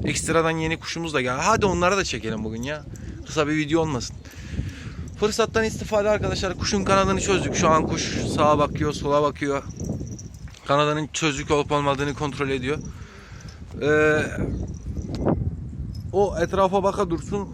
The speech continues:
Biz de yeni kuşlarımızı sizlere gösterelim. Öncelikle arkadaşlar şurada bir adet göğe postamız var. Hediye geldi. Ben bu siyah alacayı videoya çekmemiştim değil mi?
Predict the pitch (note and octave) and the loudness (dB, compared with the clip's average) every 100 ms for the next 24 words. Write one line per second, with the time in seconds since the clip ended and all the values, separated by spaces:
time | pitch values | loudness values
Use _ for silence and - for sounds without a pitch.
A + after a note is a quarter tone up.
0 | - D#3+ D#3+ F3+ F#3 D#3+ D#3+ E3+ E3+ D#3+ | -8 -6 -2 -2 -2 -4 -2 -2 -4 -8
1 | E3 D#3+ E3+ D3+ - D3+ C#3 D3 D3 D#3 | -4 -4 -4 -8 -10 -6 -4 -2 -4 -6
2 | - D#3 D#3+ E3+ E3 - - - - - | -6 -4 -4 -6 -8 -14 -14 -14 -16 -16
3 | - - - - - - - - - - | -20 -20 -20 -20 -20 -18 -18 -18 -14 -2
4 | E3+ F3 A3 A3 G#3+ F#3+ G3 G3 G#3 G3+ | -2 0 -2 -2 -2 -2 -4 -4 -6 -6
5 | - - - F#3 F#3 F#3 G3 F#3 F3+ - | -6 -4 -2 -2 -2 0 0 0 -4 -10
6 | D#3 E3 F3+ F3+ - F3 F3+ D#3+ D#3+ - | -6 -4 -2 -4 -4 -4 -4 -2 0 2
7 | - - - - - D3 D3+ D#3 D3+ C3+ | 0 2 4 6 4 2 0 0 2 2
8 | B2+ C#3 D3 - - - - - - - | 0 -4 -4 -2 0 0 0 -4 -10 -8
9 | - - - - - - C#3+ F3+ - F3 | -6 -4 -4 -2 -4 -4 -4 -4 -4 -4
10 | F3 F#3 F3 F#3 F3 E3 F3+ E3+ G3 F#3 | -2 -4 -2 -4 -4 -6 -6 -8 -8 -8
11 | A#2+ - B2 F3 C#3 | -8 -8 -8 -6 -8